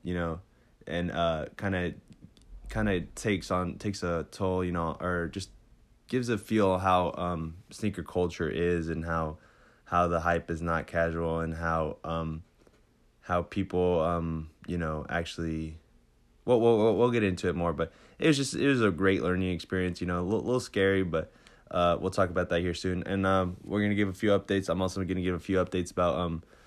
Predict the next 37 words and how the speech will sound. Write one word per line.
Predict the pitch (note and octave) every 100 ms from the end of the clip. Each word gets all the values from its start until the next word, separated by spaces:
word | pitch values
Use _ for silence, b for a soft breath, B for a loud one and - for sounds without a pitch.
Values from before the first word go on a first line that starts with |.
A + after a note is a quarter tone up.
| b
some | - G#2+ G2
sneakers | - G2 G2 F#2+ F#2
and, | F2+ F2
uh, | E2+ F2
some | E2 G2 G2
new | F#2+
music | F#2+ F2 E2+
that | F2+ F2
came | F#2 F2
out. | F2 E2+ -
But, | F2 E2 B B B B _ _ - - - - - -
you | A2
know, | G2 F#2
so | E2+ F#2
we're, | F#2+ E2+
so | - G2 F#2+ F2+
first | - A2 G#2+
off, | G2+ G2
um, | G2 F#2 F2 F2+ -
with, | G2 G2 -
uh, | F#2+ F#2 F2+ F2 - _
with | G2
the | F2+
podcast, | F2+ G2+ F#2 G2 F2+ -
um, | F2 D#2 D2 b b b b b b
I | G2+ A2+
am | A#2 G#2 -
actually, | G2 G2+ - G2
you | G2
probably | G#2+ A#2 G2+
heard | F#2+
it | F#2+
already, | F2 E2+ E2 E2
but, | D#2 E2+ b b b -
uh, | F2 E2+ D2+ -
I | F2+ F#2 F#2 F2+ - - -
finally | - G2 G2 G2+ G2 G2 G2 F#2 F2+